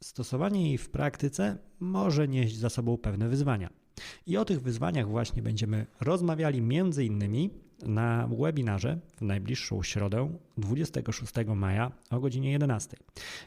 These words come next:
I o jakich wątpliwościach tam możemy porozmawiać? A chociażby zastanawiając się nad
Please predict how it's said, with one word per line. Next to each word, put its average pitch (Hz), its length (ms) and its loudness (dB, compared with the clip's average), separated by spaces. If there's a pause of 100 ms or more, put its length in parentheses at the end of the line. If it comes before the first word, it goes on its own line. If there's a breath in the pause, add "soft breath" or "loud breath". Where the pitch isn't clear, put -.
(260 loud breath)
I 131 260 2
o 127 80 0
jakich 151 460 0 (440)
wątpliwościach 117 720 -2
tam 127 140 0
możemy 127 300 2
porozmawiać? 135 600 0 (1300)
A 208 100 2
chociażby 175 520 2
zastanawiając 123 720 0
się 117 140 -2
nad - 460 -2